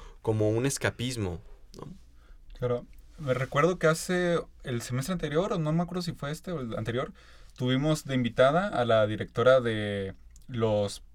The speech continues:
Speaker 2: Los Insólitos Peces Gato. Eh, la tuvimos invitada, vimos su nueva película,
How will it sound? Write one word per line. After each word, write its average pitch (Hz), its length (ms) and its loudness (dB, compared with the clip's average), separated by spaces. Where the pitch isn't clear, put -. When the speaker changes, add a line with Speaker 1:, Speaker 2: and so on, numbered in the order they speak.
Speaker 2:
Los 117 240 -4
Insólitos 131 420 -2
Peces 131 260 -4
Gato. 147 320 2
Eh, 113 160 4
la 117 120 4
tuvimos 139 260 -2
invitada, 143 420 6
vimos 151 400 2
su - 400 -6
nueva 131 240 6
película, 156 500 4